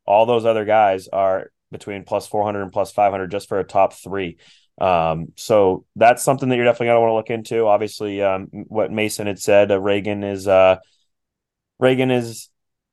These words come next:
pretty notorious now, I guess, for picking the winner, uh, on the show and then, uh, getting these guys to finish in the top three. I feel like that's happened to me quite a bit as well. Um,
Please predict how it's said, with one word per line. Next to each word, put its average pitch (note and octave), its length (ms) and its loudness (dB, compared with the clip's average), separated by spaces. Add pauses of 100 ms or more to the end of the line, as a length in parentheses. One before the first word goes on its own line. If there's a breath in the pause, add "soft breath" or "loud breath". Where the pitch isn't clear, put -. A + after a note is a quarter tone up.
(140)
pretty F3 180 0
notorious B2+ 540 2
now, A#2 160 2
I A#2 80 4
guess, A#2 240 2
for A#2+ 80 -8
picking A#2 260 -4
the G#2 80 -6
winner, G#2 420 -4
uh, G#2+ 60 -8
on G#2 280 0
the G2+ 60 -6
show G#2 440 2
and G2+ 100 -6
then, G2 160 -8
uh, F#2+ 200 -4
getting G2+ 220 -8
these G2 200 -8
guys F#2+ 200 4
to F#2+ 40 2
finish G2 300 -6
in G2 60 -10
the F2+ 60 -6
top F#2+ 280 2
three. G2+ 260 -2
I - 20 0
feel A#2+ 160 0
like G#2 140 0
that's G#2 180 0
happened G2+ 280 2
to F#2+ 40 -8
me G2+ 160 -8
quite G#2 280 0
a F#2+ 40 -2
bit G2+ 160 -4
as F2 140 -8
well. F#2 440 0
Um, F2 400 -6